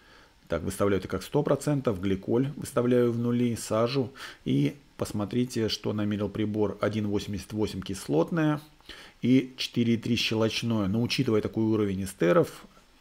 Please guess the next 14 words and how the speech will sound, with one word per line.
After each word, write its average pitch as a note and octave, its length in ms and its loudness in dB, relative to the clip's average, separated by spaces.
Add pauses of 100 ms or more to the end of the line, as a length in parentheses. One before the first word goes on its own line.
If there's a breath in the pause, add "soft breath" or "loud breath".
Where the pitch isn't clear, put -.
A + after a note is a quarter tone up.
естественно, G2+ 540 -4
кислотное G#2 500 -2
завышено, A#2+ 640 0
а G#2 140 -4
щелочное G#2+ 500 -2
занижено. G#2 680 0 (2000 loud breath)
Так, - 320 -4 (800 loud breath)
пики A#2+ 180 -2
совпадают G2 680 2
с - 80 -12
карбоновыми G2 540 2
кислотами, C#3 480 0
и F2 40 -2
поэтому, E2+ 520 -2